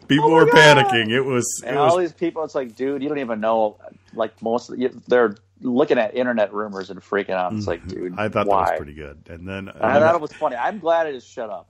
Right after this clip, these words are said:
Speaker 2: because I just wanna
Speaker 1: <laughs>
Speaker 2: watch people freak out and, like, act like,
Speaker 1: Did
Speaker 2: "Oh
Speaker 1: you,
Speaker 2: my
Speaker 1: did you
Speaker 2: God!"
Speaker 1: talk to him, Viggs?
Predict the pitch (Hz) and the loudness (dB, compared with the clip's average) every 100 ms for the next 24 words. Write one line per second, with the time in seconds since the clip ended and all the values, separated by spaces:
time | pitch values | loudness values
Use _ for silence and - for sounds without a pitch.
0 | _ 107 110 120 123 - 131 123 107 - | _ -10 -6 -6 -6 -4 2 4 2 -4
1 | - 110 - 107 120 - 156 139 123 - | -2 -2 -2 0 0 0 -4 -2 -4 -6
2 | 139 135 131 123 123 117 113 110 113 107 | -4 -4 2 2 2 -2 -8 -10 -10 -8
3 | 117 113 - 113 - _ - - 127 453 | -10 -10 -8 -10 -10 _ -20 -12 -2 2
4 | - 440 427 - 113 117 113 127 110 - | 2 0 -6 -4 -2 -2 0 2 2 -2
5 | - 123 135 147 156 156 190 247 - | -4 -2 -2 -4 -4 -8 -8 -12 -20